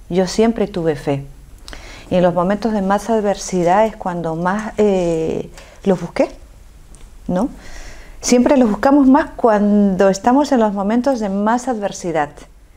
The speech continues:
¿no? Pero la verdad es que lo puedes buscar sin estar en esa situación. Están ahí.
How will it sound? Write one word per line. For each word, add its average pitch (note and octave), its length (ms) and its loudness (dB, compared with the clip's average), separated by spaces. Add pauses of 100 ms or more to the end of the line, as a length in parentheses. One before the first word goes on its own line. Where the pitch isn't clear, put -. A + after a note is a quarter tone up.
(180)
¿no? E3+ 240 -10
Pero E3 680 0
la F3 160 2
verdad F3 220 2
es F3+ 60 -6
que A3+ 100 -2
lo G3 60 0
puedes G3+ 260 -4
buscar F#3+ 300 -6
sin G#3 320 -4
estar E3 300 -6
en D3 120 -6
esa D3 240 -10
situación. C#3 580 -6 (580)
Están G#3+ 260 0
ahí. A3+ 200 0